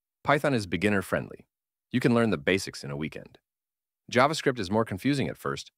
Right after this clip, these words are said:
but way more versatile once you master it. Career. Python is huge in data roles, research, and automation. JavaScript is essential for any front-end or full-stack developer job.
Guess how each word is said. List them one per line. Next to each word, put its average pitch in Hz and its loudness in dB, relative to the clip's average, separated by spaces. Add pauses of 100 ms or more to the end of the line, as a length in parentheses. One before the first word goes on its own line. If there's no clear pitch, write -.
(300)
but 127 4
way 160 4
more 185 2
versatile 120 0
once 92 -2
you 87 -4
master 82 -2
it. - -16 (500)
Career. 95 0 (460)
Python 123 4
is 85 -4
huge 82 2
in 69 -8
data 90 2
roles, 82 -2
research, 87 -4
and 80 -4
automation. 71 -2 (680)
JavaScript 123 2
is 80 -12
essential 101 -2
for 87 -4
any 123 2
front-end 101 0
or 71 -8
full-stack 92 -2
developer 73 -4
job. - -8